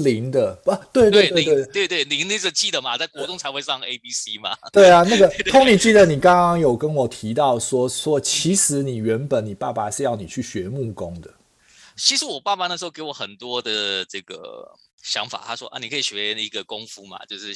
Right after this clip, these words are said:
Speaker 2: 一个技术，就是说剪头发啊，
Speaker 1: 嗯。
Speaker 2: 或者做木工。”那时候他有这个初步的想法，说如果有一天我们就可能不来美国了，那就可能想要叫我做一个，学一个技术嘛。
Speaker 1: 嗯。
Speaker 2: 可是后来就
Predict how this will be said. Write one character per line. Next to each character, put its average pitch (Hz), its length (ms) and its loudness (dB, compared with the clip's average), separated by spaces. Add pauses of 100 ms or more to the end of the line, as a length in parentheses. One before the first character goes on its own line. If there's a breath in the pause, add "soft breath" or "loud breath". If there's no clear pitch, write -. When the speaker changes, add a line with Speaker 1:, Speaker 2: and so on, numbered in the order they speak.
(120)
Speaker 2:
一 - 20 -20
个 117 100 -10
技 151 200 -2
术， - 180 -10 (140)
就 127 100 -12
是 117 80 -14
说 120 140 -12
剪 123 240 -8
头 123 180 -8
发 104 140 -8
啊， 98 260 -8
Speaker 1:
嗯。 107 80 -12
Speaker 2:
或 104 80 -10
者 110 80 -8
做 110 180 -18
木 107 220 -20
工。” 110 240 -14 (400 loud breath)
那 214 80 -4
时 233 80 0
候 247 60 -2
他 269 100 -2
有 175 100 -2
这 214 120 -4
个 175 160 -4
初 196 260 -8
步 190 180 -12
的 135 80 -6
想 123 240 -4
法， 104 140 -6
说 117 220 -12
如 120 80 -20
果 101 280 -12
有 95 160 -14
一 107 80 -12
天 104 320 -10
我 90 120 -16
们 90 160 -20
就 95 500 -16
可 - 120 -20
能 90 140 -18 (200)
不 139 80 -10
来 110 120 -4
美 95 160 -12
国 - 240 -20
了， 78 140 -16 (360 loud breath)
那 104 220 -6
就 101 140 -12
可 - 140 -20
能 87 160 -12
想 - 260 -10
要 95 260 -10 (460)
叫 139 140 -8
我 101 100 -12
做 104 220 -14
一 - 20 -18
个， 95 320 -14
学 - 160 -8
一 - 20 -12
个 98 120 -10
技 110 160 -4
术 101 220 -14
嘛。 - 180 -18 (300 loud breath)
Speaker 1:
嗯。 131 100 -6
Speaker 2:
可 127 40 0
是 190 80 0
后 190 200 -2
来 127 260 0
就 123 420 -8